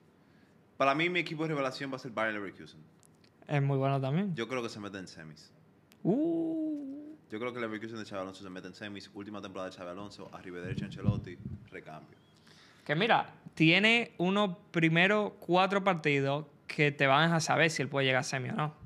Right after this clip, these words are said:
Speaker 2: Porque son partidos complicados, quitando el Milan.
Speaker 1: Yo pongo a Leverkusen de revelación.
Speaker 2: Me gusta,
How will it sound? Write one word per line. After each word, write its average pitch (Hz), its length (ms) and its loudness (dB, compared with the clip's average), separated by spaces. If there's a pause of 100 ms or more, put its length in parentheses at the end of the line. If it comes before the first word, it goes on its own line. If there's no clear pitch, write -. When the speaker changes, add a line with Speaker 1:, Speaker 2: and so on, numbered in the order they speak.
(120)
Speaker 2:
Porque 127 160 0
son 135 240 -4
partidos 147 380 2
complicados, 131 520 0 (140)
quitando 143 380 2
el 135 80 2
Milan. 139 420 0
Speaker 1:
Yo 120 120 -4
pongo 120 200 -4
a - 20 -4
Leverkusen 98 500 -6
de 82 400 -10
revelación. 82 440 -14 (500)
Speaker 2:
Me 143 160 0
gusta, 127 360 -2